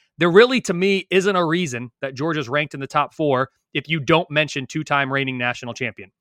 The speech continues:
And those, that, that accomplishment is great. Those accomplishments, they should be celebrated, but they're program accomplishments, not twenty twenty-three team accomplishments. So to me, it's as simple as that. I think Georgia's overranked.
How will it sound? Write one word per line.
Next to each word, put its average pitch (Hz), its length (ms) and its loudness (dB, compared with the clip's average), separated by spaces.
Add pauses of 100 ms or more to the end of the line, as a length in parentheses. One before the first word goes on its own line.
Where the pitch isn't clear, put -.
(320)
And 147 120 -2
those, 170 320 0
that, 170 360 4
that 160 140 4
accomplishment 170 540 -2
is 120 80 -8
great. 139 320 -2
Those 143 200 -2
accomplishments, 151 680 -6
they 139 80 -2
should 143 160 -6
be 131 80 -6
celebrated, 170 560 2 (360)
but 143 120 -4
they're 147 100 2
program 160 460 2
accomplishments, 135 720 -6
not 143 240 2
twenty 143 180 -6
twenty-three 135 580 -4 (200)
team 156 220 -2
accomplishments. 120 600 -4
So 151 120 2
to 139 120 -6
me, 185 320 2 (220)
it's 147 100 -10
as 151 100 -6
simple 170 320 -2
as 139 120 -2
that. 151 280 4
I 123 100 -10
think 127 180 -6
Georgia's 135 260 -2
overranked. 135 460 0